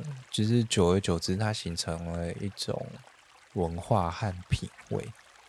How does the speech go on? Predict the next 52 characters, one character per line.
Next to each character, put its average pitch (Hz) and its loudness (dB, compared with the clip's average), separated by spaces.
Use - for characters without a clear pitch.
那 131 6
它 117 4
就 117 4
变 110 2
成 82 0
了 80 0
不 110 0
同， 82 -2
不 123 4
同 85 0
格 82 -2
调 92 0
的 82 -2
东 82 -6
西 - -8
嘛。 113 -10
我 107 0
觉 101 4
得 123 8
这 156 4
也 90 6
是 101 4
很 87 -2
有 82 -2
趣 - -10
的， 127 -8
因 135 0
为 147 4
像 156 4
他 143 8
们 113 4
喝 95 2
咖 92 2
啡， 87 2
他 147 2
们 120 2
其 - 0
实 90 2
就 101 2
会 104 0
把 - -6
舌 98 4
头 110 4
分 107 2
成 85 -2
不 117 -2
同 82 -4
的 82 2
味 95 2
觉 - -6
区 - -8
域， 90 -4